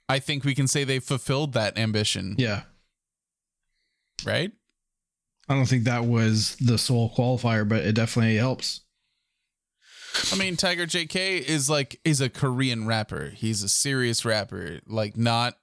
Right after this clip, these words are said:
Speaker 1: K-pop. Like,
Speaker 2: Right.
Speaker 1: so to,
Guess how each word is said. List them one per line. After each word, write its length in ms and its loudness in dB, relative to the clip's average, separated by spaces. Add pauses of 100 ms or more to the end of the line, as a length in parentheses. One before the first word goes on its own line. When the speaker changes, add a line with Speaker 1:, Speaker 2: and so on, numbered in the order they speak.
(100)
Speaker 1:
K-pop. 640 -4 (100)
Like, 180 0
Speaker 2:
Right. 180 -4 (680)
Speaker 1:
so 360 0
to, 280 -4